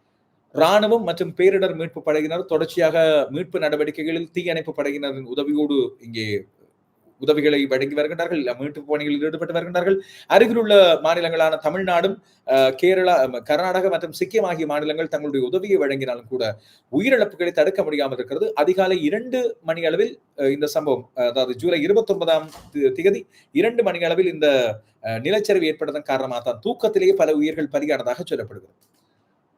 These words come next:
இதன் காரணமாக தான் ஏராளமானோர் தப்பியோட முடியாமல் இந்த நிலச்சரிவிலே சிக்கிக் கொண்டதாக குறிப்பிடப்படுகிறது.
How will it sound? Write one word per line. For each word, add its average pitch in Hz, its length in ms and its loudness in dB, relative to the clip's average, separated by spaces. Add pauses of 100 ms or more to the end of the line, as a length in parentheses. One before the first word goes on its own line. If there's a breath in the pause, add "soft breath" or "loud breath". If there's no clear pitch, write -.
(200)
இதன் 175 200 2
காரணமாக 165 380 2
தான் 180 160 0
ஏராளமானோர் 160 560 2
தப்பியோட 190 460 2
முடியாமல் 160 400 -2
இந்த 147 120 -4
நிலச்சரிவிலே 156 600 -2
சிக்கிக் 143 300 -10
கொண்டதாக 131 360 -4
குறிப்பிடப்படுகிறது. 139 680 -2